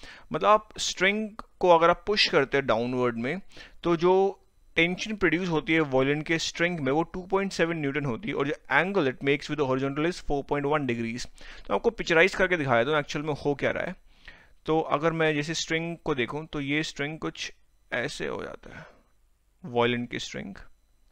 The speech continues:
and ये जो एंगल है with the horizontal that it makes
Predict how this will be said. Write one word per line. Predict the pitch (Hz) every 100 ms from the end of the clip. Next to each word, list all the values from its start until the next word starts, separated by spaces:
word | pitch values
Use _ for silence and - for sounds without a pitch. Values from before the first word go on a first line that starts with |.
| _ - _ - -
and | 120 117 123
ये | 123 165
जो | 175 -
एंगल | 123 135 147
है | 139 117
with | 113
the | - 123
horizontal | 120 123 120 120 - - - 135 117
that | 110 107
it | 104
makes | 107 - - -